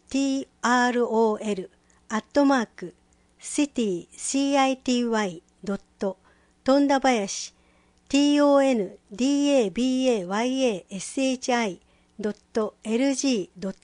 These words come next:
ト、ジェーピー。直接持参もできます。電話での受付はできません。なお、提出されたご意見は、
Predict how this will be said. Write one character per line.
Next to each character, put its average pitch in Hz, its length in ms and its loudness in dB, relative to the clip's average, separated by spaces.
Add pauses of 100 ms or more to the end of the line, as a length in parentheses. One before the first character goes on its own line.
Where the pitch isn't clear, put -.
(120)
ト、 208 240 -4
ジ 196 160 -6
ェ 233 140 0
ー 226 60 -12 (100)
ピ 196 300 -8
ー。 - 60 -20 (2250)
直 247 160 0
接 302 380 -2
持 214 140 -4
参 262 280 0
も 247 100 2
で 226 140 0
き 220 120 -6
ま 196 140 -4
す。 - 240 -16 (400)
電 277 220 4
話 302 140 2
で 302 120 0
の 254 160 2
受 233 220 -2
付 - 260 -2
は 220 140 0
で 185 120 -8
き - 140 -10
ま 190 140 -6
せ 185 180 -10
ん。 156 100 -16 (640)
な 226 220 0
お、 190 140 -6 (320)
提 277 200 2
出 285 220 -8
さ 269 160 -2
れ 269 120 0
た 269 160 0
ご 226 140 2
意 262 80 0
見 214 280 -2
は、 175 160 -10